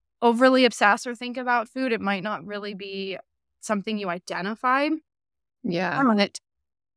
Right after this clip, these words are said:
Speaker 1: oftentimes my clients, once they get to that point where they realize, like, something's not working and they, we start working together, they start to really realize,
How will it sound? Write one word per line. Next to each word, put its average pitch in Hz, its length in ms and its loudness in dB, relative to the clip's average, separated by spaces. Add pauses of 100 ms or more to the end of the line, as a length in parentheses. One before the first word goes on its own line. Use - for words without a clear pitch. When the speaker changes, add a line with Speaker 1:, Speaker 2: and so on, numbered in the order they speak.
(240)
Speaker 1:
oftentimes 233 680 4
my 214 140 0
clients, 214 440 0
once 214 180 -4
they 226 100 -6
get 202 160 -6
to 233 60 -8
that 196 140 -2
point 208 240 -8
where 208 120 -6
they 190 120 -4
realize, 190 520 -6
like, 196 180 -6
something's 240 460 -8
not 208 200 0
working 247 480 -4 (220)
and 226 100 0
they, 220 60 -2
we 220 160 -6
start 208 200 0
working 202 300 -4
together, 254 300 2
they 233 100 -4
start 233 260 -4
to 254 120 -6
really 220 340 -6
realize, 190 600 -2